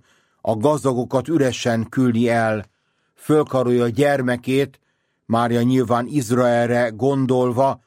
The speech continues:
mi már látjuk, hogy mindazokat, akik Krisztusban hisznek, fölkarolja mindazokat,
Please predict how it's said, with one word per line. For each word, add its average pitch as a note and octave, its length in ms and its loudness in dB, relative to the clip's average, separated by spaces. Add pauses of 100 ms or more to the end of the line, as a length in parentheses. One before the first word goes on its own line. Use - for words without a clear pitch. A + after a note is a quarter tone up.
(220)
mi B2 160 0
már B2 260 2
látjuk, C3 600 -4
hogy B2 240 -2 (360)
mindazokat, C3+ 720 0
akik B2 400 -2 (320)
Krisztusban B2+ 680 0
hisznek, C3+ 640 -2 (420)
fölkarolja C3 760 0
mindazokat, C3 760 0